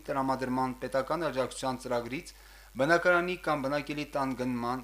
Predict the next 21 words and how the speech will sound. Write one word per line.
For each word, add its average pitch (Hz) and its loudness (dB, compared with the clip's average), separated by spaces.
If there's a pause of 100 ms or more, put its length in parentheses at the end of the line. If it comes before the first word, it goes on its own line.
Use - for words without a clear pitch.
վերանորոգման 156 0
և 117 -6
կառուցման 117 -4
նպատակով 104 -6 (500)
երկու 160 2
հազար 196 0
տասնյոթ 135 -4
թվականին 120 -4
օգտվել 131 -4
է 139 0 (160)
երկու 131 -2
հարյուր 117 -2
հիսունինը 123 -4
հայտատու, 113 -4 (460)
իսկ 143 -2
երկու 120 2
հազար 117 2
տասներեք 98 -8
թվականին՝ 147 -4 (160)
հարյուր 147 -2
հիսուն։ 98 -8